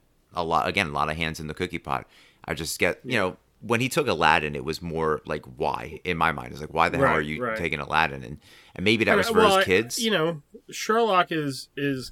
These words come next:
Speaker 2: kind of falls into his, um, purview, you know?
Speaker 1: Mm-hmm.
Speaker 2: It's, it's kind of the dingy underground of, of London.
Speaker 1: Yeah.
Speaker 2: And it just, he turned it into a period piece and it came out, you know, with what he did. And I,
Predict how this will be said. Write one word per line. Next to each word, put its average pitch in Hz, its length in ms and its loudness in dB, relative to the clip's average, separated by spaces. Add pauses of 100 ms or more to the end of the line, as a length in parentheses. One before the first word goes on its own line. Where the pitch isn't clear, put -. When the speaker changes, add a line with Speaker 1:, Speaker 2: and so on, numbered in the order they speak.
Speaker 2:
kind 151 300 -2
of 143 80 -8
falls 139 360 0
into 127 540 -4 (720)
his, 127 300 -2
um, 110 440 -6 (500)
purview, 107 580 -8 (100)
you 131 120 -10
know? 127 320 -4
Speaker 1:
Mm-hmm. 98 220 -4
Speaker 2:
It's, - 300 -4 (460)
it's - 160 -8
kind 143 220 4
of 135 80 0
the 131 160 2
dingy 127 420 0
underground 123 560 0
of, 113 160 -4
of 123 240 -4
London. 113 480 -4
Speaker 1:
Yeah. 107 140 0 (240)
Speaker 2:
And 104 320 -12 (480)
it 131 80 -4
just, 127 320 0
he 135 160 0
turned 135 280 -2
it 127 120 -4
into 131 220 -4
a 123 40 -4
period 131 420 0
piece 113 360 -10
and 101 260 -14
it - 100 -16
came 131 280 -2
out, 113 240 -4 (160)
you 110 200 -8
know, 101 200 -14 (200)
with 120 200 -10
what 110 100 -6
he 107 80 -8
did. 110 260 -4
And 104 140 -8
I, 131 320 -4